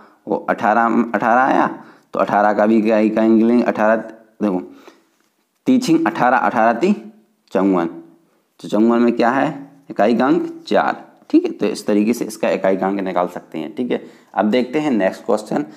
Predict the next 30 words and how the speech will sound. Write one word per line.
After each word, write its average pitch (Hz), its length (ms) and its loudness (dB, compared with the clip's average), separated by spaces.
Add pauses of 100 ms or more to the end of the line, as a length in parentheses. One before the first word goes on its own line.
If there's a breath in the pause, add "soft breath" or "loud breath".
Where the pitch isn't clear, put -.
(300 loud breath)
आपको 101 380 0
रूल्स 123 380 0
पता 107 260 0
होने 98 320 0
चाहिए 107 320 2 (500 loud breath)
तभी 113 240 4
क्वेश्चन 104 440 0
लगाइए, 92 440 4
नहीं 101 220 0
तो 101 180 -2
बिल्कुल 107 300 0
समझ 113 200 -2
में 117 120 0
नहीं 120 140 2
आएगा, 123 280 0 (400 loud breath)
ठीक 117 120 2
है। 120 80 2
मैंने 104 260 2
पहले 107 260 2
ही 120 120 4
आपको 107 240 0
बता 98 200 2
दिया 120 240 2
कि 127 120 0
डिस्क्रिप्शन 107 640 -2
बॉक्स 101 300 0
में 113 80 0
लिंक 104 320 2
दी 101 220 2
है, 131 200 -4